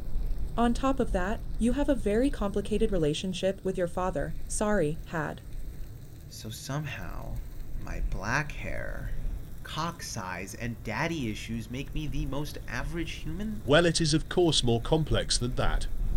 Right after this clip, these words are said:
Speaker 3: We didn't want to overload your small brain with needless information.
Speaker 1: We gave you the digestible bits.
Speaker 2: And you're doing this to be human. You hate humans. That's the only reason that someone, something,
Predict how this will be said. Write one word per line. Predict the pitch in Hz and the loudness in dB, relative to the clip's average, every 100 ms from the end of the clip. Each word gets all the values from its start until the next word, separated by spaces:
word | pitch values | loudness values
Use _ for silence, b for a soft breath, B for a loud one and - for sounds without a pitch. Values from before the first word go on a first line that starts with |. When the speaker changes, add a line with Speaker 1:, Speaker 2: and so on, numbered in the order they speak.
| - - - - - - 147 | 6 6 2 0 -2 0 6
Speaker 3:
We | 160 | 6
didn't | 165 160 151 | 8 6 6
want | 151 - | 4 4
to | 185 | 6
overload | 165 147 151 147 123 | 8 8 8 6 6
your | 147 | 6
small | - 180 190 | 6 8 6
brain | 151 131 90 90 | 6 4 4 2
with | 101 | 0
needless | 92 110 113 95 - | 0 2 4 4 4
information. | 107 - - 101 82 - - | 2 4 6 6 4 2 4
Speaker 1:
We | 233 | 6
gave | 240 214 220 | 8 6 6
you | 240 | 4
the | 262 | 4
digestible | 240 220 - 190 - 214 175 | 4 4 4 4 4 4 4
bits. | 160 - - - - - - | 4 4 2 0 -2 -2 0
Speaker 2:
And | 170 | 0
you're | 160 | 2
doing | 175 185 | 2 2
this | 170 - | 2 0
to | 147 | -2
be | 135 | -2
human. | 123 - 151 113 - - - - - - - B B B - | -2 -2 -2 -2 -4 -4 -4 -4 -6 -10 -10 B B B -4
You | 151 220 | -2 0
hate | - 185 - | 2 2 2
humans. | - - 107 - - - - - - - - - | 0 0 0 0 0 0 -2 -4 -6 -6 -6 -2
That's | 151 - | -2 0
the | 175 | 0
only | 185 220 180 | 2 2 2
reason | 165 143 | 2 0
that | 139 - | -2 -2
someone, | 156 151 139 123 B | 0 2 2 2 B
something, | - 151 143 - - 196 170 123 165 | -2 -2 -4 -2 2 4 4 2 0